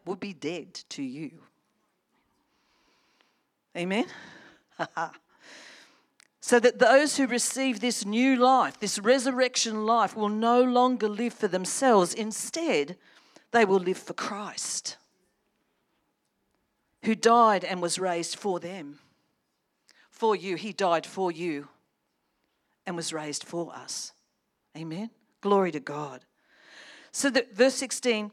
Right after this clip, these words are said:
so that we have stopped evaluating others from a human point of view. At one time,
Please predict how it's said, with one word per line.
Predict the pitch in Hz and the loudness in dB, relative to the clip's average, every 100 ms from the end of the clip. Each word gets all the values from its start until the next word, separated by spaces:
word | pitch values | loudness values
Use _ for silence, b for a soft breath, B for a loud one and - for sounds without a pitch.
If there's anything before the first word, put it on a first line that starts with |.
| _ - | _ -6
so | - | 0
that | 226 226 | 2 0
we | 247 | -4
have | 226 226 214 b b | -2 -2 -4 b b
stopped | - - 285 285 - | -12 0 2 2 0
evaluating | 202 175 214 254 269 262 208 190 180 175 - | -10 -2 4 6 6 2 2 0 -2 -6 -4
others | 220 190 175 | -2 -2 -4
from | - 180 | -6 -6
a | |
human | 170 - 254 240 165 | -8 -8 -4 -4 -4
point | - 233 226 | -6 -6 -6
of | 151 | -8
view. | 143 185 196 147 | -10 -6 -6 -6
At | 165 - | -8 -10
one | 202 208 202 | -8 -6 -8
time, | - 185 208 147 139 | -8 -6 -6 -6 -8